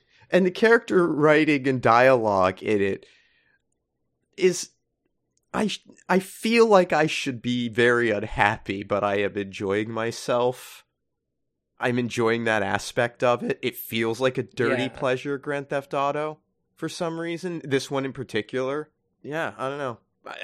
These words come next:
Speaker 1: I guess I've played other Grand Theft Autos in recent years that, you know, and not touched this really much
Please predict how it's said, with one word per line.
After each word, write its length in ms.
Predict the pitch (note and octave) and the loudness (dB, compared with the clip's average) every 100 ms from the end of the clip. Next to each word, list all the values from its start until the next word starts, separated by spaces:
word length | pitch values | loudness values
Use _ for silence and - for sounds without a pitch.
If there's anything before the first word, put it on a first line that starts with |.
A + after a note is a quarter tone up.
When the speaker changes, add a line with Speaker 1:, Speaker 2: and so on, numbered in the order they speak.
| B2+ | -10
Speaker 1:
I 60 | |
guess 200 | F#3 B3 | -8 -8
I've 180 | A3+ - | -8 -8
played 240 | G3+ F3 - | -2 0 2
other 280 | C3+ D3 | 2 2
Grand 320 | G#2+ G2 F#2 - | -2 -4 -4 -4
Theft 260 | E2 - | -8 -2
Autos 440 | G2+ F#2 F2+ E2+ G#2+ | 0 0 0 -4 -8
in 120 | F2+ | -8
recent 460 | F2+ F#2 - E2+ - | -8 -10 -10 -14 -10
years 460 | F2+ E2 E2 - | -8 -6 -8 -12
that, 360 | - G2+ G2+ - | -14 -8 -8 -8
you 140 | A2 | -8
know, 180 | E2 F2 | -4 -4
and 160 | F#2 F#2+ | -2 2
not 300 | G2 F2 _ _ - | 2 2 _ _ -6
touched 420 | A#2+ A2 - - | -4 -4 -6 -8
this 340 | G2 F#2+ - | -4 -4 -6
really 380 | G2 G2+ F#2+ F2 | -10 -6 -6 -6
much 680 | F2+ F#2 F#2 - - - _ | -8 -6 -6 -12 -16 -18 _